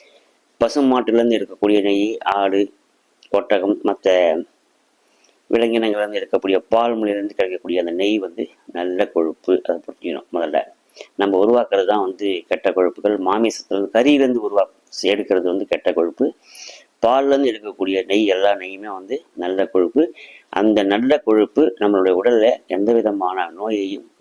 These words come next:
ஏற்படுத்தாது அப்படின்றத புரிஞ்சுக்கங்க. பாரம்பரிய வைத்தியத்தினுடைய அடிப்படை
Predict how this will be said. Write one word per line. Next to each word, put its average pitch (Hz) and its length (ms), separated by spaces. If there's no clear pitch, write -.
ஏற்படுத்தாது 90 720
அப்படின்றத 76 420
புரிஞ்சுக்கங்க. 92 420
பாரம்பரிய 143 480
வைத்தியத்தினுடைய 113 480
அடிப்படை 117 340